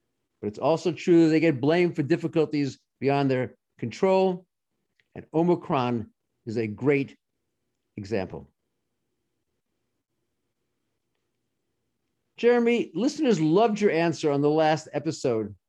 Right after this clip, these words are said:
about your initial skepticism about telemedicine and your current embrace of this approach. Let me ask you about a different technology, and that's the electronic health care record.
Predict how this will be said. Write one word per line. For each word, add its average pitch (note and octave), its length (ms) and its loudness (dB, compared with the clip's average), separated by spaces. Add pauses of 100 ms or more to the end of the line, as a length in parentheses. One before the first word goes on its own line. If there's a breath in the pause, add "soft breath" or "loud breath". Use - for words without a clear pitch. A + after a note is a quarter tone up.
(220)
about C#3 300 -2
your D3+ 80 2
initial E3+ 340 0
skepticism C3 1080 -4
about A#2+ 360 -4
telemedicine D#3+ 800 -2 (400)
and B2 100 -2
your B2 120 0
current D3+ 420 0
embrace C#3 680 -2 (420)
of G#2+ 100 -8
this A#2+ 200 -8
approach. G#2 500 -8 (800)
Let C#4+ 120 -4
me D#4+ 120 0
ask A#3+ 240 0
you G#3+ 80 4
about G3 160 4
a F#3 40 2
different D#3+ 420 -2
technology, A#2+ 840 -4 (800)
and D3+ 140 -6
that's G#3 180 0
the F3+ 100 0
electronic E3 640 -2
health C#3 300 -6 (180)
care B2+ 300 -4
record. G#2+ 460 -10